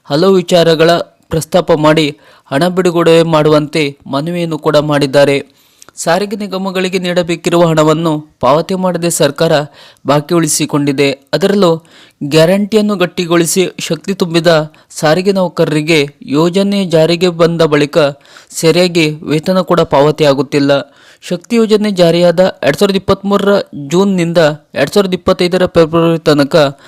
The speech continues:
ಸಾರಿಗೆ ನಿಗಮಗಳಿಗೆ ಇನ್ನೂ ಬರಬೇಕಿದೆ ಎರಡು ಸಾವಿರದ ನಾಲ್ಕುನೂರ ಐವತ್ತು ಕೋಟಿ ರೂಪಾಯಿ. ಸಾರಿಗೆ ನಿಗಮಗಳಿಗೆ ಸರ್ಕಾರದಿಂದ ಒಟ್ಟು ಒಂಬತ್ತು ಸಾವಿರದ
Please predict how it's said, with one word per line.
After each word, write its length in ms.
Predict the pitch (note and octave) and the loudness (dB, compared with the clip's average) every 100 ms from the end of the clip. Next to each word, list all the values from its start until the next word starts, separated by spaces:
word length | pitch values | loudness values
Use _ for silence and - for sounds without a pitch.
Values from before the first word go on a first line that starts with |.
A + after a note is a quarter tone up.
| - - | -20 -18
ಸಾರಿಗೆ 420 | - D#3+ E3 F#3 | -4 0 0 0
ನಿಗಮಗಳಿಗೆ 800 | G3 F#3 F3+ F3+ E3+ E3+ F3 F3+ - | -4 -2 -2 -2 -2 -2 -2 -4 -6
ಇನ್ನೂ 220 | D3 F#3+ | -8 -4
ಬರಬೇಕಿದೆ 800 | F#3 F3 D#3+ D#3 D#3 D#3+ D#3 D3+ _ _ _ - | 2 2 2 0 -2 -2 0 -2 _ _ _ -2
ಎರಡು 220 | D#3 F3 | 0 0
ಸಾವಿರದ 560 | - E3+ E3+ F#3+ - - | 2 2 2 -2 -4 -6
ನಾಲ್ಕುನೂರ 460 | C#3+ D3+ D3+ G3 E3+ | -2 -2 -2 -4 -2
ಐವತ್ತು 300 | E3+ F3 E3 | -4 -4 -4
ಕೋಟಿ 300 | D3+ D3+ D3 | -4 -2 -2
ರೂಪಾಯಿ. 500 | C#3+ - D3 C#3+ - | -4 0 2 2 0
ಸಾರಿಗೆ 380 | - D#3+ F#3 G#3 | 0 2 2 2
ನಿಗಮಗಳಿಗೆ 640 | G#3+ G3 G3+ G3+ G3+ G3+ | -2 -2 -2 0 2 2
ಸರ್ಕಾರದಿಂದ 600 | G3+ F3+ E3 E3+ E3 E3+ | 2 0 2 0 0 0
ಒಟ್ಟು 520 | F3 E3 E3+ G3+ G3+ - - - _ - | 2 2 0 -2 -4 -6 -20 -20 _ -8
ಒಂಬತ್ತು 380 | D3 G#3 - - | 0 0 0 -2
ಸಾವಿರದ 520 | F3+ E3 F3+ G3 | 2 2 2 0